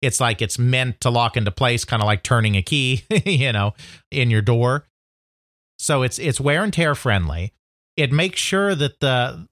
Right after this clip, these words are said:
cartridge is firmly in place. So if you just bump the system slightly,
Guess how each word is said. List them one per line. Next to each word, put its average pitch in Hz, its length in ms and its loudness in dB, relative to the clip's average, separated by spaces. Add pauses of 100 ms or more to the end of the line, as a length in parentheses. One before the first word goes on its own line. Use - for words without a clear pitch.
(140)
cartridge 160 420 0
is 120 140 0
firmly 180 640 0
in 131 340 0
place. - 760 -2 (800)
So 147 100 2
if 113 100 -2
you 120 240 0
just - 280 -2 (100)
bump 151 220 0
the 127 80 2
system 110 760 0
slightly, 107 680 -2